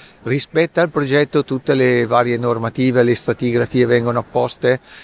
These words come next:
Ecco, questo è un lavoro che, eh, oggi richiede molto sforzo da parte dei nostri tecnici, perché far proprio un, un progetto eseguito dal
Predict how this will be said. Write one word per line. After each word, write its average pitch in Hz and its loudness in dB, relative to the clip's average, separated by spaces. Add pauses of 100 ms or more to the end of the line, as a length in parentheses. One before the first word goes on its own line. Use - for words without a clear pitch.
(260)
Ecco, 131 -2
questo 156 0
è 151 0
un 127 -4
lavoro 131 2
che, 131 0
eh, 113 -2
oggi 127 2
richiede 123 -2
molto 127 -2
sforzo 127 -2
da 110 -4
parte 117 -2
dei 113 -4
nostri 110 -6
tecnici, 120 -2 (320)
perché 135 -2 (320)
far 135 -2
proprio 143 0
un, 131 -4
un 120 -10
progetto 117 -2
eseguito 101 -2
dal 104 2